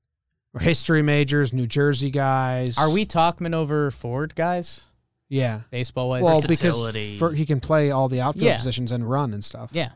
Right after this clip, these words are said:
Speaker 2: No,
Speaker 3: Done good
Speaker 2: I,
Speaker 3: stuff.
Speaker 2: I agree. I just thought the people might wanna know that.
Speaker 1: Uh, here I am trying to
Speaker 2: Yeah.
Speaker 1: regain
Speaker 2: No.
Speaker 1: trust in Ford, and, uh, you automatically
Speaker 2: It's over.
Speaker 1: make me choose someone over him in the middle of it.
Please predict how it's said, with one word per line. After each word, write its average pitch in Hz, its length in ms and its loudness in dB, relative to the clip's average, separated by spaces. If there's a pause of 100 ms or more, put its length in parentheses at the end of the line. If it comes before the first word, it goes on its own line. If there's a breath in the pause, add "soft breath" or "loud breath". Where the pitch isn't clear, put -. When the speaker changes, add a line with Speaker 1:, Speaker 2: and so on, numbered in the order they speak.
(280)
Speaker 2:
No, 147 120 -8
Speaker 3:
Done 98 180 -12
good 120 140 -12
Speaker 2:
I, 120 100 -4
Speaker 3:
stuff. 92 640 -14 (100)
Speaker 2:
I 113 100 -10
agree. 117 320 -10 (260)
I 120 60 -14
just 117 160 -10
thought 117 160 -6
the - 60 -20
people 117 300 -8
might 117 180 -10 (140)
wanna 117 160 -10
know 110 180 -12
that. 113 240 -16
Speaker 1:
Uh, 160 120 2
here 220 280 6
I 196 80 6
am 185 200 4
trying 180 420 2
to 143 300 -2 (180)
Speaker 2:
Yeah. 123 200 -4 (340)
Speaker 1:
regain 196 680 4
Speaker 2:
No. 180 60 2
Speaker 1:
trust 190 400 4
in 160 100 2
Ford, 208 420 6
and, 156 160 0
uh, 156 60 -4
you 185 320 4
automatically 196 760 6
Speaker 2:
It's 165 100 0
over. - 100 -16 (200 soft breath)
Speaker 1:
make 185 280 4
me 185 120 6
choose 190 280 4
someone 185 300 4
over 202 280 6
him 139 160 -2
in 151 100 2
the 156 60 2
middle 208 320 6
of - 80 -6
it. 85 120 -20